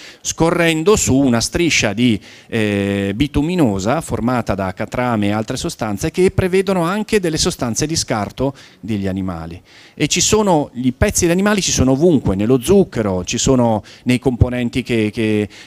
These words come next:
che riguardano le, le, mm, le medicine,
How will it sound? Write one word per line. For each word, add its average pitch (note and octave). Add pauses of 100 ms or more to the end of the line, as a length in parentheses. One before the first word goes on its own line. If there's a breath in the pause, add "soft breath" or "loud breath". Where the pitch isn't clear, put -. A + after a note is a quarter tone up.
che A#2+
riguardano A2+
le, G#2+
le, G#2
mm, G2+ (100)
le G#2+
medicine, A2+